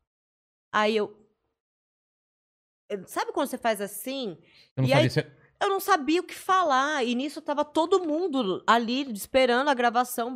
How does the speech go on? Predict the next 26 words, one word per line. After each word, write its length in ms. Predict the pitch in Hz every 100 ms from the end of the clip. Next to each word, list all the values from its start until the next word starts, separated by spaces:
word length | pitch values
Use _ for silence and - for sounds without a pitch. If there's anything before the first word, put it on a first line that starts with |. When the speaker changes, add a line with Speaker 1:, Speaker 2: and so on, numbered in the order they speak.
| 220
Speaker 1:
rolar 560 | 233 254 233 220 269
e 40 | 262
tal. 180 | 240
Tava, 220 | 240 262 -
Speaker 2:
Caramba. 160 | 139
Speaker 1:
tinha 180 | 135 277
barulho. 960 | 262 320 359 247 269 320 202 160 127 - _ _
As 140 | - 196
pessoas 460 | 269 269 262 247
estavam 500 | 277 - 262 262 339
ali. 420 | 403 339 262 294 - _ _ _ _ _ _ _ _ _ 269
Nisso 180 | 302
eu 60 | 349
só, 180 | 330 339
tipo 340 | - - - 349
Speaker 2:
Não 60 |
era 100 | 127
um 40 | 170
lugar 220 | 135 127
totalmente 520 | 131 131 127 123 -
reservado, 560 | 117 110 104 95 107 269
Speaker 1:
Não 220 | 339 349
Speaker 2:
era 400 | 262 277 359 311
Speaker 1:
era 60 | 240
reservado. 840 | 214 196 202 170 180 160 147 135
Então, 400 | 165 202 247 277